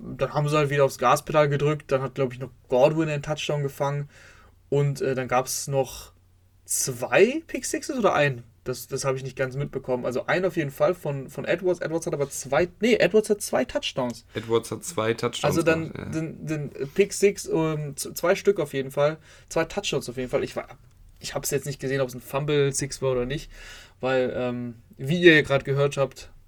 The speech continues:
Speaker 1: musste ich ja das, das, das, das Seahawks-Spiel betreuen. Aber so oder so, wo es dann eng wurde, haben sie dann erstmal selber die Touchdowns in der Offense gemacht und dann hat die Defense auch gezeigt, hey, wir können immer ein Big Play machen und da waren sogar mehrere.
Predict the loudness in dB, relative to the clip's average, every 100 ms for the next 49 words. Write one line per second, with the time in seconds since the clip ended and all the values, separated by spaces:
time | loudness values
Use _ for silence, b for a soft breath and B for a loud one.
0 | -6 -6 -4 -2 0 0 -4 -8 -10 -10
1 | -12 -14 -14 -12 -8 -4 -4 -4 -8 -8
2 | -8 -4 -4 -2 0 0 -2 B B B
3 | -2 8 10 10 6 4 2 0 b b
4 | _ 6 6 6 0 0 0 2 2 2
5 | 0 0 2 0 0 -8 -12 -12 -4 -4
6 | -2 2 4 4 2 -2 -4 -4 0 2
7 | 2 -2 -2 -2 -2 -2 -8 -8 -8 -8
8 | -10 -8 -6 -6 -10 -12 -8 -8 -4 -6
9 | -6 B B B -2 2 2 4 6 6
10 | 4 0 -2 -2 0 -2 -4 -6 -2 -2
11 | -4 -6 -6 -2 0 0 0 -2